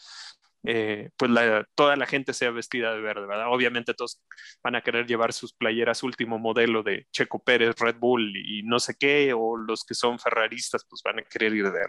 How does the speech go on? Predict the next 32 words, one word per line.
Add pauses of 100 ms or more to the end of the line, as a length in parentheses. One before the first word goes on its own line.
(120)
rojo,
¿sí? (460)
Pues
lleven
algo
verde,
al,
o
sea,
hay
que
apoyar
también
este
tipo
de
iniciativas. (360)
Han
dicho
que
van
a
haber
otros
anuncios, (440)
estemos
al,
al
tanto
porque,
pues,
este,